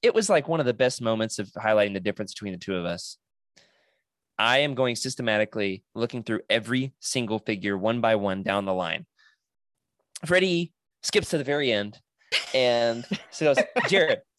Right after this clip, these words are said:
Speaker 1: hey, Jared, hey, Jared, hey, Jared, look at this." I'm like, "Freddie, I've gotta go in order." And he found this Thrawn.
Speaker 2: Oh!
Speaker 1: Yeah.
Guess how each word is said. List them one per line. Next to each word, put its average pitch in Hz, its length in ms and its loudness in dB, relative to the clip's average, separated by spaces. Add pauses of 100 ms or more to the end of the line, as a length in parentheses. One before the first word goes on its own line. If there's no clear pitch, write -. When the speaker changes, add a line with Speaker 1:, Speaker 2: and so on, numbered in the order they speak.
Speaker 1:
hey, 131 80 -16
Jared, 196 260 4 (260)
hey, 143 100 0
Jared, 185 340 2 (520)
hey, 185 260 0 (100)
Jared, 196 260 4 (220)
look 202 120 4
at 196 100 2
this." 165 320 2
I'm 131 60 -6
like, 113 120 -4
"Freddie, 302 320 4 (100)
I've 156 100 -4
gotta 370 200 6
go 453 140 8
in - 140 0
order." 320 380 6 (280)
And 139 260 2
he 190 240 -6
found 127 420 0 (220)
this - 180 0
Thrawn. 165 580 4 (460)
Speaker 2:
Oh! 190 1120 6
Speaker 1:
Yeah. 156 360 4